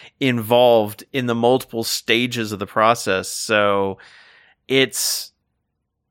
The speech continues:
and it is confusing, and it does lead us to think that, you know, some territory or other is getting screwed over.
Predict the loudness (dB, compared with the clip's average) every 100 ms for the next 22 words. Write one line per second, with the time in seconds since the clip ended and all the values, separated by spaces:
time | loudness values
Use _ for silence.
0 | _ -14 -14 -4 -2 0 0 0 -2 -4
1 | -6 -4 -2 -2 -2 -2 0 0 0 2
2 | 2 0 -6 -8 -12 _ -8 -4 2 4
3 | 4 0 -10 _ _ _ -2 -2 -2 0
4 | 2 0 -4 -16 _ _ _ _ _ _
5 | _ _ -8 0 2 0 -2 0 0 -4
6 | -18 _ -8 0 0 0 -4 -10 -16 _
7 | _ _ -20 -6 0 0 0 0 2 4
8 | 4 4 4 2 0 0 0 0 -4 -8
9 | -4 -2 0 2 0 -2 -6